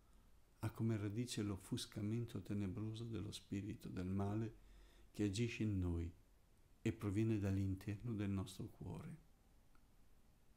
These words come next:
Il rifiuto di questa realtà di tenebra si attua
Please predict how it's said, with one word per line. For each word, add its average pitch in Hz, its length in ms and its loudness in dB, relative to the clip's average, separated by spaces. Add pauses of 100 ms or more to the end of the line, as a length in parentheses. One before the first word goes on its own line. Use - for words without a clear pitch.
(880)
Il 107 120 4
rifiuto 113 360 2
di 110 140 2
questa 104 420 2
realtà 90 340 0
di 95 160 2
tenebra 120 460 4
si - 180 0
attua 110 560 0